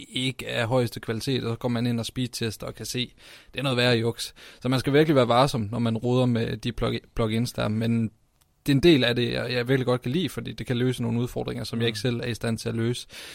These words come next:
Speaker 1: Så er det sindssygt overskueligt at oprette nye sider, øh, inden
Speaker 2: Ja, fordi
Speaker 1: i
Speaker 2: selve den der blogside content-delen, så
Speaker 1: Mm.
Speaker 2: der må man jo ligesom antage, at der er WordPress ret stærk.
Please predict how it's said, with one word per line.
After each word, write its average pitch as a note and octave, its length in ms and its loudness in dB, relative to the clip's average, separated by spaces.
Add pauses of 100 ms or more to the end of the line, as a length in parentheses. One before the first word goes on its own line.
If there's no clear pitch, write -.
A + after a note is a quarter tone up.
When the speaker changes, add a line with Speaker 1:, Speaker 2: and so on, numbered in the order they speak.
(240)
Speaker 1:
Så - 180 -4
er A2 40 -4
det A#2 80 2
sindssygt B2 380 2
overskueligt A#2 680 -4
at - 60 -12
oprette A2 340 -2
nye A2 140 2
sider, A2+ 560 -4
øh, A#2+ 600 -4
inden A#2+ 160 0
Speaker 2:
Ja, A#2 60 2
fordi A#2 180 -2
Speaker 1:
i - 40 0
Speaker 2:
selve D3+ 260 2
den B2 200 0
der A2 100 6
blogside A#2 460 0
content-delen, G2+ 800 -4
så - 120 -2
Speaker 1:
Mm. A2 120 4
Speaker 2:
der A#2+ 80 2
må B2+ 160 2
man G2+ 220 -4
jo G2+ 100 -2
ligesom G#2+ 280 -6
antage, G#2+ 500 -4
at G2+ 120 -8
der A#2 60 0
er A2+ 160 4
WordPress - 420 -6
ret - 140 -8
stærk. - 260 -14